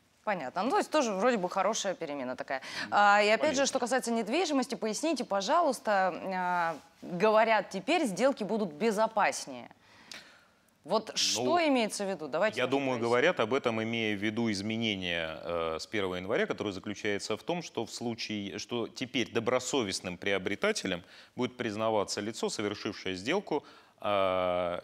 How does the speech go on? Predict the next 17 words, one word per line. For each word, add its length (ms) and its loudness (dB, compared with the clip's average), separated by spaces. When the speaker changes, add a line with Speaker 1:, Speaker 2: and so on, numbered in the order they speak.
Speaker 2:
и 80 -10
при 200 -2
этом 300 0
основывающее 1300 -4
свою, 460 -4
как 100 -18
бы, 120 -10
правоту 400 0
при 140 -6
совершении 560 -4
сделки 360 -4
на 200 -2
данных 400 -2
Единого 280 -6
государственного 560 -8
реестра. 440 -10
Проще, 540 0